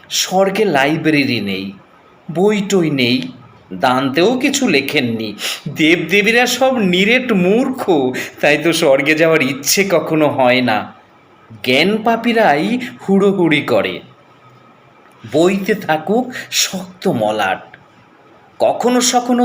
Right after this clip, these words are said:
ছুটতে তো হবেই টিভির বাক্সে। সবাই বলছে আসছে শতকে যুদ্ধ বাধবে,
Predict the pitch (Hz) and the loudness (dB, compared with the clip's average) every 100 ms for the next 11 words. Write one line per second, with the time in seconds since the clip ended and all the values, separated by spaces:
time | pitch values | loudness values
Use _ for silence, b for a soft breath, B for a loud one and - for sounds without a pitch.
0 | 247 - 226 208 - 220 220 - 143 151 | 0 -2 -2 -2 -2 -2 0 0 0 2
1 | 196 202 143 B B B - 202 165 202 | 0 0 -4 B B B 0 0 2 0
2 | - 113 135 - - 185 208 - - - | 0 0 0 0 -2 0 -2 -6 -18 -20
3 | _ _ _ _ _ _ _ - - - | _ _ _ _ _ _ _ -20 -20 -16
4 | - - - 107 104 160 170 110 127 - | -6 -4 -4 -6 -6 -6 -6 -6 -6 -4
5 | - - 226 151 151 - B B B _ | -4 0 0 -2 -6 -14 B B B _
6 | _ - - 110 147 - - 226 - 180 | _ -20 -8 -4 -2 -2 -2 -2 -2 -2
7 | 185 202 226 - 160 160 - - 160 104 | -4 -2 -2 -2 -6 -8 -12 -4 0 0
8 | 98 95 92 | -2 -6 -12